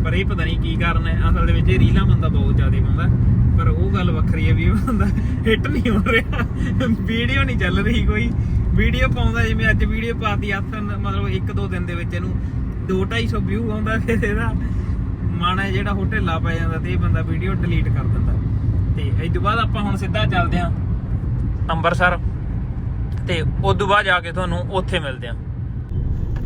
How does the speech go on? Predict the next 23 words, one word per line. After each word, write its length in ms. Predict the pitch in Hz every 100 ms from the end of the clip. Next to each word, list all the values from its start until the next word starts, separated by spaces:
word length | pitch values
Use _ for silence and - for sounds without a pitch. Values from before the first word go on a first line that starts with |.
| - - -
ਹਾਂਜੀ 220 | - 196
ਦੋਸਤੋ, 400 | 208 202 - 208 208 -
ਟਾਈਮ 260 | 165 165
ਹੋ 160 | 170 170
ਗਿਆ, 180 | 165 170
ਸੱਤ 320 | - 160 170
ਵੱਜ 260 | 156 139
ਗਏ 200 | 143 156 160 - - - -
ਤੇ 200 | 147 147
ਅਸੀਂ 180 | 143 147 - - - - - - - - - - - - -
ਦੋ 240 | - 135
ਵਜੇ 220 | 147 151
ਤੁਰੇ 260 | 151 - 135
ਸੀ 140 | 135
ਮਾਨਸਾ 400 | 135 139 139 -
ਤੋਂ। 140 | 147 - - - - - - - - - -
ਥੋੜ੍ਹੇ 240 | 165 196 240
ਥੋੜ੍ਹੇ 220 | 214 220
ਨਾਲ 220 | 202 190
ਟਾਈਮ 300 | 185 175 160 156
ਹੈ 60 |
ਜਿਹੜਾ 180 | 165 175
ਉਹ 220 | 156 156